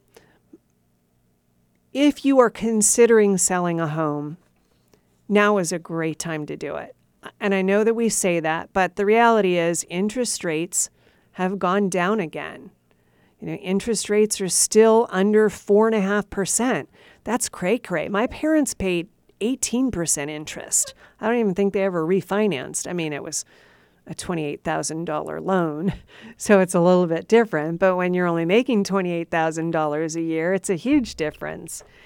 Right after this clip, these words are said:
Anyway, um, it, you know, we do have buyers out there.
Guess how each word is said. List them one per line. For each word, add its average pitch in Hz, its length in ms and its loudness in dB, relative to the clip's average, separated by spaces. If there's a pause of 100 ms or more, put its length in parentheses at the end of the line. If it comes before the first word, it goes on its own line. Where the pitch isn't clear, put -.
(340)
Anyway, 233 640 0
um, 185 540 0 (580)
it, 262 240 -2 (100)
you 220 540 -10
know, 214 100 2
we 220 180 2
do 262 220 4
have 220 240 4
buyers 175 460 0
out 175 260 0
there. 170 360 0